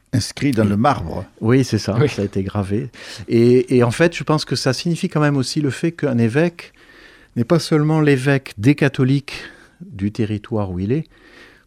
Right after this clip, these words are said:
Speaker 2: mais il est l'évêque de, de, de, de toute la population. Dans le sens, bien sûr, euh, il n'est pas forcément reconnu comme, comme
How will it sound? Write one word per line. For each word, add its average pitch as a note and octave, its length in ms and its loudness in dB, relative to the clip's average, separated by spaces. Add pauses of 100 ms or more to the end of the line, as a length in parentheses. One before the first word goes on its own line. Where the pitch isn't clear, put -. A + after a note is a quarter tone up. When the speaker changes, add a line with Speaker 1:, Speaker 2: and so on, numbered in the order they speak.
Speaker 2:
mais A#2+ 260 2
il A#2 180 2
est B2 320 4
l'évêque A2 680 0
de, G2 800 -4
de, F2+ 200 -2
de, F2+ 340 -4
de F#2+ 80 -2
toute E3+ 260 -2
la G2+ 100 0
population. F2+ 600 -6
Dans F#2+ 180 -2
le G2+ 80 0
sens, C3+ 320 -2
bien G2 140 0
sûr, B2 240 -2
euh, F#2 240 -2
il F2 100 -8
n'est E2+ 80 -8
pas E2+ 140 -8
forcément G2+ 340 -4
reconnu A#2 560 2 (160)
comme, G2 360 -4 (100)
comme F#2 420 -4